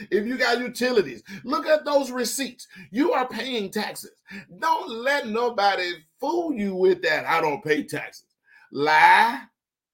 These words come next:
Lie. And the truth ain't in it, like my mama say. Don't let nobody, we have to stop tricking ourselves and thinking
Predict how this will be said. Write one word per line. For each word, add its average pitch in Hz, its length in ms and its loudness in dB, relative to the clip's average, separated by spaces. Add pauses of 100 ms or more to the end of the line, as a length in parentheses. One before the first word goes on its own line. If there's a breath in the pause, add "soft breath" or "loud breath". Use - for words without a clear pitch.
(960)
Lie. 214 840 4 (380)
And 165 180 -2
the 160 60 -6
truth 240 420 -6
ain't 180 220 -4
in 226 200 4
it, 139 120 -8
like 160 180 -2
my 240 120 -4
mama 214 300 0
say. - 300 -4 (1400)
Don't 226 180 0
let 294 140 4
nobody, 254 400 2 (100)
we 202 180 -6
have 262 180 -4
to 202 60 -12
stop - 340 -4
tricking 214 360 -6
ourselves 156 640 -4
and 139 200 -8
thinking 156 400 -2